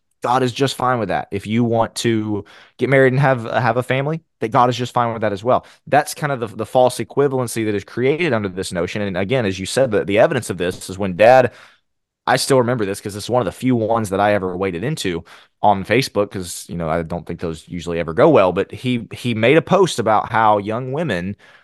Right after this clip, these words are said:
who choose, actively choose to not get married and live a single lifestyle are blaspheming the word of God. And three hundred and forty comments later,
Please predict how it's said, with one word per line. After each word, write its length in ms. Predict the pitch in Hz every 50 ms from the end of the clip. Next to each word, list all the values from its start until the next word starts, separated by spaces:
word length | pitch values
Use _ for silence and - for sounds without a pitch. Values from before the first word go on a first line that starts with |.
| _ _ _ _ _ _ _ _ _ -
who 440 | 127 120 117 113 113 110 110 107 95
choose, 560 | - - - - 165 180 202 208 190 175 143 -
actively 540 | - 147 180 254 - - 196 156 180 175 143
choose 360 | - - - 160 160 151 -
to 160 | - - 151
not 340 | 127 120 120 110 123 - -
get 160 | 117 120 -
married 460 | 90 101 98 95 90 87 87 92 101 - _ _ _ _ -
and 320 | 101 104 101 101 101 101
live 160 | 107 120 117
a 80 | 117 113
single 340 | 107 - 120 117 120 123 113
lifestyle 560 | 104 104 101 95 - - - 87 85 90 95
are 120 | 101 104
blaspheming 540 | 90 104 104 104 110 107 - - 107 104 98
the 60 | 95
word 180 | 87 92 92 87
of 100 | 85 80
God. 420 | 104 131 147 135 104 90 90 95 - _ _ _ _ _ _ _ _ _ _ _ _ _ -
And 480 | 107 104 101 98 95 92 90 90 87 - _ _ _ _ _ _ -
three 220 | 101 107 123 123
hundred 300 | 127 127 120 117 120 113
and 200 | 113 107 104 92
forty 360 | - - 120 117 113 120 120 107
comments 420 | - 117 117 113 113 104 - -
later, 480 | 123 156 175 131 107 95 95 95 107